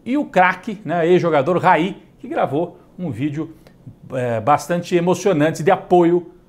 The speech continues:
ao Lula. A semana terminou com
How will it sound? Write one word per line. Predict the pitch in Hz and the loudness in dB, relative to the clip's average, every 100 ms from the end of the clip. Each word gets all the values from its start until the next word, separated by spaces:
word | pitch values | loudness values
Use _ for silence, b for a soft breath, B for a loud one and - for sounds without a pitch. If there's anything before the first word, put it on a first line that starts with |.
| B - | B 0
ao | 180 | 2
Lula. | 143 117 107 - _ _ _ - _ B B | 2 -4 -8 -12 _ _ _ -20 _ B B
A | 156 | -6
semana | - 185 160 156 139 | -2 0 2 0 2
terminou | 202 202 226 208 240 247 - - - | 2 2 0 4 4 2 -10 -20 -2
com | 220 233 240 233 | 2 2 2 -2